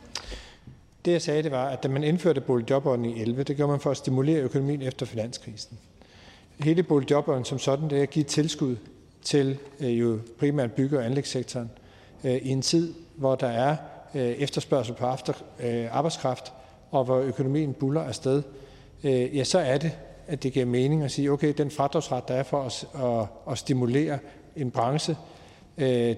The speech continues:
den er ikke så relevant i dag, som den var relevant i to tusind og elleve. Øh, og derfor er det en del af den måske lidt kedelige, øh, økonomisk ansvarlige finanslov, vi har lavet, øh, som handler altså om at, at stramme lidt op på økonomien, øh, for at sørge for, at vi også får et,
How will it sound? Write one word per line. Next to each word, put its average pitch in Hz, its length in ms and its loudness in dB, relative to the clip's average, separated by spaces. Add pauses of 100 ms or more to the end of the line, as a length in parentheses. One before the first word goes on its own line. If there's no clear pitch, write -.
den 151 200 2
er 143 60 0
ikke 147 180 4
så 151 120 2
relevant 127 320 0
i 139 40 -4
dag, 143 260 0
som 127 120 -6
den 127 120 -2
var 123 240 0
relevant 131 280 0
i 127 40 -10
to 139 200 -2
tusind 123 320 -6
og 113 60 -4
elleve. 127 240 -2 (560)
Øh, 127 220 2
og 127 160 -2
derfor 156 220 4
er 139 200 2
det 180 120 4
en 139 100 2
del 143 220 2
af 131 160 -2
den 139 200 2 (140)
måske 151 240 0
lidt 156 140 2
kedelige, 175 460 4 (260)
øh, 135 180 4
økonomisk 151 460 2
ansvarlige 143 520 0
finanslov, 135 440 0
vi 123 60 2
har 117 80 2
lavet, 143 340 4 (440)
øh, 139 120 2
som 139 140 0
handler 143 260 4
altså 127 180 2
om 139 120 2
at, 127 540 0
at 110 60 -4
stramme 123 360 0
lidt 147 120 2
op 139 160 2
på 147 80 0
økonomien, 143 540 -2 (460)
øh, 131 160 0
for 143 160 2
at 123 60 0
sørge 143 160 4
for, 147 140 0
at 127 100 0
vi 127 60 2
også 139 180 2
får 147 200 0
et, 131 160 -8